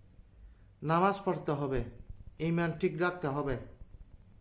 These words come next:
অপু বিশ্বাস নামাজ পড়ে না পড়ে কি তোমরা জানো? ও মুসলিম হয়েছে না হয়েছে, তুমি ওনার সাথে সাক্ষাৎ করছো, ওনার বাড়িতে গেছো?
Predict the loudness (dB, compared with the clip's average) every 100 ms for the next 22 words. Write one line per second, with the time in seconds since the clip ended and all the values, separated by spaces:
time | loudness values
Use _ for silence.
0 | -20 -20 -20 -4 0 0 2 2 2 2
1 | 4 4 4 2 2 2 2 4 2 2
2 | 0 0 -2 0 0 2 2 2 -2 -4
3 | -8 -10 -10 -16 -18 -18 -16 -18 -18 -20
4 | -20 -20 -20 -20 -20 -20 -20 -20 -20 -20
5 | -20 -20 -14 -14 -14 -16 -2 4 4 4
6 | 2 2 4 4 4 4 2 2 4 4
7 | 4 4 2 0 2 4 4 2 2 2
8 | 2 -2 0 0 0 -2 0 2 2 0
9 | -12 -20 -20 -20 -20 -20 -20 -14 -4 2
10 | 4 4 2 2 2 2 2 2 2 -4